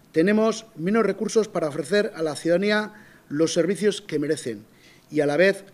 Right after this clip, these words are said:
las manos atadas para crear empleo.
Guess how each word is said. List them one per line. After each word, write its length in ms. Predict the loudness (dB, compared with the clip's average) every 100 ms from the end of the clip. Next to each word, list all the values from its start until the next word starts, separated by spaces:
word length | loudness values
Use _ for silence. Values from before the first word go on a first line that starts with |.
| -10
las 280 | -6 -4 -2
manos 240 | -2 -2
atadas 380 | -2 -2 -2 -6
para 400 | -12 -12 -12 -10
crear 340 | -6 -6 -6 -12
empleo. 420 | -14 -12 -14